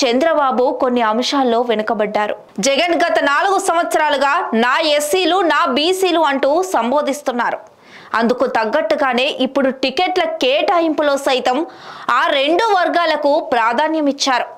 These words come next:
ఇరవై తొమ్మిది ఎస్సీ రిజర్వ్డ్ నియోజకవర్గాలకు గాను పంతొమ్మిది మాలలకు, పది సీట్లు మాదిగలకు ఇచ్చారు. నలభై ఎనిమిది నియోజకవర్గాల్లో బీసీలకు టికెట్లు ఇచ్చారు. ఇరవై రెండు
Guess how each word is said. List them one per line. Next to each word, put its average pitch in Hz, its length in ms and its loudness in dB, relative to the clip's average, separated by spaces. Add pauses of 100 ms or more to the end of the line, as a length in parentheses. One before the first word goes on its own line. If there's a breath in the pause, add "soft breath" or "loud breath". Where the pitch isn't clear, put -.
(360)
ఇరవై 240 260 2
తొమ్మిది 254 340 0
ఎస్సీ 226 420 0
రిజర్వ్డ్ 269 580 2
నియోజకవర్గాలకు 262 1040 0
గాను 226 420 0 (500 loud breath)
పంతొమ్మిది 370 720 2 (140)
మాలలకు, 302 960 2
పది 269 200 0
సీట్లు 302 360 0
మాదిగలకు 285 680 0
ఇచ్చారు. 226 440 -2 (640 loud breath)
నలభై 247 360 2
ఎనిమిది 247 280 2
నియోజకవర్గాల్లో 254 1120 0 (320 loud breath)
బీసీలకు 320 800 2
టికెట్లు 269 420 -2
ఇచ్చారు. 220 400 -2 (400)
ఇరవై 240 260 2
రెండు 233 220 0